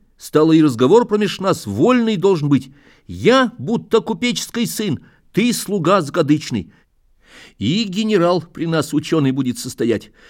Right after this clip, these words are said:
Сбоку припеку для умственного намёку.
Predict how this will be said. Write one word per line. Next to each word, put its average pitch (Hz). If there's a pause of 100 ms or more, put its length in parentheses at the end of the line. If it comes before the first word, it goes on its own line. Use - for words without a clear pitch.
(200)
Сбоку 208
припеку 226 (100)
для 131
умственного 208
намёку. 196